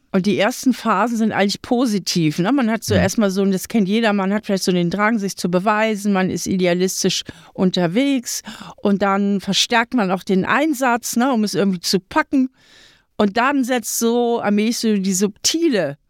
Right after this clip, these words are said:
Speaker 1: Vernachlässigung eigener Bedürfnisse ein. Ne? Also, dass man so, so, es sind dann so Kleinigkeiten, hier wieder mal drei Überstunden gemacht, da mal wieder am Wochenende entlang gearbeitet und so weiter, ja. Und dann kommt so die Verdrängung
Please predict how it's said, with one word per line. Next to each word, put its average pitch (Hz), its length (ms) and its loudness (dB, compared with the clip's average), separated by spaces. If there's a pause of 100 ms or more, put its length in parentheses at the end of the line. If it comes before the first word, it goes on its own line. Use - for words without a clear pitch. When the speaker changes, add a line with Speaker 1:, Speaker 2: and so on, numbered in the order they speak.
(340)
Speaker 1:
Vernachlässigung 175 1040 0
eigener 180 340 0
Bedürfnisse 170 680 -2
ein. 247 280 0 (300)
Ne? 185 140 0
Also, 185 320 0
dass 175 220 -2
man 170 280 2
so, 170 440 -2 (260)
so, - 200 0
es 202 100 -2
sind 262 140 0
dann 233 180 0
so 190 100 -6
Kleinigkeiten, 180 800 0
hier 208 180 0
wieder 196 240 0
mal 180 180 0
drei 180 240 0
Überstunden 185 720 0
gemacht, 170 440 0
da 180 120 2
mal 175 220 0
wieder 170 200 2
am 175 140 0
Wochenende 180 640 0 (280)
entlang 185 400 0
gearbeitet 170 640 0
und 175 140 0
so 165 160 0
weiter, 175 360 0
ja. 165 240 0 (580)
Und 202 180 0
dann 247 480 0 (100)
kommt 233 300 0
so 233 100 -2
die 208 140 2
Verdrängung 233 880 0